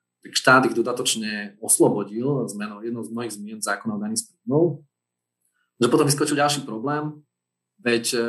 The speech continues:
zákon hovorí, zákon o daní z príjmov hovorí: „Nemôžete si uplatniť, podnikatelia, daňové výdavky,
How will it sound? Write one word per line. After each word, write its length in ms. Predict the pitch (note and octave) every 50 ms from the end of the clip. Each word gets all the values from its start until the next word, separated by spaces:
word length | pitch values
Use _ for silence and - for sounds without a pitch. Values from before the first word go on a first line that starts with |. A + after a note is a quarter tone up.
| A#2 A#2 A#2 - - _ _ _ _ _ _ _
zákon 720 | C#3 C#3 - B2+ B2+ C3+ C3+ - - C#3 C3 C3 B2+ B2 A2+ G2+
hovorí, 480 | G#2+ B2+ C3 B2+ C3+ B2+ G#2 G#2 A2+ A#2
zákon 240 | A#2+ A#2+ A#2 A#2 A2
o 60 | A2+
daní 80 | B2 B2
z 160 | A#2+ - B2
príjmov 160 | B2 A#2+ A2
hovorí: 560 | G#2 A#2 A2+ A#2+ A#2+ A2+ A2+ A2+ A2+ A#2 - _ B2+
„Nemôžete 320 | C3+ D#3+ F#3 D#3+ - -
si 100 | A2 - A2+ A2
uplatniť, 320 | A2+ A#2 A2 - A#2 G#2+ _ -
podnikatelia, 560 | A2 A2+ A2+ A2+ G2+ - A#2 A2+ G#2 - -
daňové 400 | A2 A#2+ C3+ C3+ A#2+ - F2+ -
výdavky, 560 | _ A2 - - _ _ D3+ D#3+ D#3+ D#3+